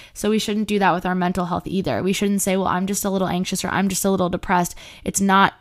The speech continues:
as, you know, bad as it could be, so I'm not gonna get help. Like, you can, you're, you can always get help in a time of need, and at the same time, you can always help others because somebody's always gonna have it better than you and somebody's always gonna have it worse than you.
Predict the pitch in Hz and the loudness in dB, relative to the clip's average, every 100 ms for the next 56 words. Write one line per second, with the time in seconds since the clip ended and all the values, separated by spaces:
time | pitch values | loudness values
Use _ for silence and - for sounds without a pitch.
0 | - 185 - - - 196 185 185 185 180 | 0 0 0 -2 0 2 2 6 8 8
1 | 185 - - 208 202 202 202 190 180 175 | 6 -2 -2 -2 0 0 2 2 2 2
2 | 196 185 180 175 - 196 185 - 180 - | 0 0 -2 -2 0 0 0 0 0 0
3 | - - - - - - - - 208 226 | -6 -20 -20 -20 -20 -20 -10 2 4 4
4 | 214 208 - 196 208 202 202 202 - 190 | 2 0 0 0 0 0 0 2 4 4
5 | 196 - - - 190 190 180 185 - 180 | 4 2 -4 -2 0 0 0 -2 -2 0
6 | 185 185 185 180 - 180 170 175 - 190 | 0 2 2 2 0 0 0 0 -2 -4
7 | 190 185 185 185 - 190 190 185 185 180 | -2 0 0 0 -2 0 0 0 0 0
8 | 180 180 185 190 - 185 175 170 185 196 | 0 0 -4 -4 0 0 0 -4 -6 -4
9 | 196 - 190 185 190 185 190 - 190 185 | -2 0 0 0 0 0 -2 0 -2 0
10 | 185 185 185 208 220 233 269 226 196 190 | -2 0 2 2 0 0 2 0 0 0
11 | 196 196 190 185 190 185 190 185 190 202 | 2 2 0 0 0 0 0 0 0 0
12 | - 175 131 151 | 0 -2 0 0